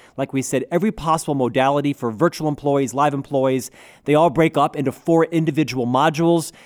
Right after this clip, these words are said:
You can just teach one module as well. If you want to learn more about the four essential roles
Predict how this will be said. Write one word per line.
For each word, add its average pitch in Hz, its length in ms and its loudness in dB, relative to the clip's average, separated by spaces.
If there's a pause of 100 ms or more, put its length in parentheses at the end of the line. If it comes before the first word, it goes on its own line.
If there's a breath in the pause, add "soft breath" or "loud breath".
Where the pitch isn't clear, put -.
(160 loud breath)
You 175 100 -2
can 202 140 2
just 180 160 -2
teach 180 260 -2
one 165 260 2
module 143 400 0
as 120 160 -4
well. 139 200 0
If 135 100 -4
you 131 60 -10
want 156 160 -2
to 156 40 -6
learn 143 160 -4
more 156 220 0
about 139 280 -2
the 131 60 -10
four 156 380 -2
essential 135 540 -6
roles 135 420 0